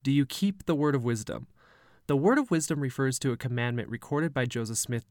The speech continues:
dictating things Mormons can and cannot consume. This is the law that states Mormons can't drink coffee, tea, or alcohol. This is also a very controversial topic and probably the one left most open for interpretation within the church.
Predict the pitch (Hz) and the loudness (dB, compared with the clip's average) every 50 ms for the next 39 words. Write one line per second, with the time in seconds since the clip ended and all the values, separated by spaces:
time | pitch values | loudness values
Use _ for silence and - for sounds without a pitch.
0 | _ - 175 180 180 - - 156 143 135 139 127 123 - 131 123 120 - - 120 | _ 0 0 0 0 0 -2 0 0 2 0 -2 -2 -2 -2 -2 -2 -4 -4 -4
1 | 117 127 131 131 131 135 135 131 127 - - - - - 139 135 135 143 143 - | -2 -2 0 0 0 -2 -2 -2 -4 -6 -8 -10 -8 -4 -2 -2 -2 -2 -4 -4
2 | - 123 120 - 127 120 117 117 117 - - - - 117 107 - - - 110 101 | -4 -6 -6 -4 -4 -2 -2 0 -2 -2 -4 -6 -8 -6 -4 -4 -4 -4 -4 -6
3 | 87 87 - - - - - - - - - - - - - 131 139 - 196 196 | -6 -8 -10 -12 -16 -20 -20 -20 -20 -20 -20 -20 -12 -6 -2 0 0 2 0 0
4 | 185 208 202 185 165 135 131 131 127 113 - - - - - 117 113 - - - | 2 2 2 4 4 4 6 4 4 2 0 -2 -2 0 2 2 2 0 0 -2
5 | 117 113 113 113 110 - - - - 127 127 110 - - - - 139 147 143 - | 0 0 0 0 -2 -4 -6 -4 -2 -2 -2 -2 -2 -6 -4 -2 0 0 0 -2
6 | - - _ - - 127 120 135 - - 185 180 185 - - - 147 147 139 - | -8 -14 _ -6 0 0 0 0 0 0 0 0 0 -2 -2 0 0 0 0 -2
7 | - - - - 113 120 - 101 92 - 95 - - 120 - - - - - - | -4 -4 0 0 0 0 0 -4 -10 -10 -10 -10 -10 -12 -16 -18 -20 -20 -20 -20
8 | - - - - 131 120 131 131 - - - 131 135 147 156 - - 180 170 151 | -20 -18 -10 -6 -4 -2 -2 -2 -4 0 4 4 6 6 4 2 2 2 4 4
9 | 120 123 127 127 127 - - 127 127 123 120 107 113 117 117 - 120 113 - - | 4 4 4 2 2 0 -2 -2 -2 -2 -4 -4 -4 -4 -4 -4 -4 -6 -6 -6
10 | - 107 104 104 - 110 - - - - - - - - 135 127 139 147 156 156 | -4 -4 -2 -2 -4 -6 -6 -6 -8 -10 -10 -12 -8 -2 0 0 0 0 0 0
11 | 165 170 160 147 139 110 117 123 127 123 120 113 113 117 - - 123 123 117 113 | 0 0 2 2 0 0 0 -2 -2 0 0 -2 -2 -4 -4 -6 -4 -4 -4 -4
12 | 107 - - - - - - - 135 156 165 - - 139 120 - - 120 113 104 | -4 -6 -8 -10 -10 -10 -4 0 2 2 2 0 0 -4 -2 -2 -2 -4 -4 -4
13 | - 120 - 120 - - 120 113 - - 107 104 101 - 101 95 - - - - | -4 -6 -6 -6 -6 -4 -4 -4 -4 -4 -4 -6 -6 -6 -8 -8 -8 -8 -8 -8
14 | 104 - - - - | -8 -8 -10 -12 -14